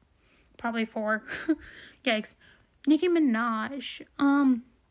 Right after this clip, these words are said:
no, no, not a fan at all. It's just, it's, it has nothing to do with what I think the theme means. So, like, what's with the baseball cap? I will never understand. Um, she looks like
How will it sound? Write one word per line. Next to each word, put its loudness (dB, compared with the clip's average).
no, 0
no, -2
not -4
a -4
fan -4
at -4
all. -6
It's -6
just, -8
it's, -6
it -12
has -4
nothing -4
to -18
do -2
with -6
what -4
I -4
think -6
the -12
theme -2
means. 0
So, -4
like, -4
what's 0
with -4
the -4
baseball -4
cap? -10
I -2
will -4
never -2
understand. -6
Um, -6
she -10
looks -6
like -8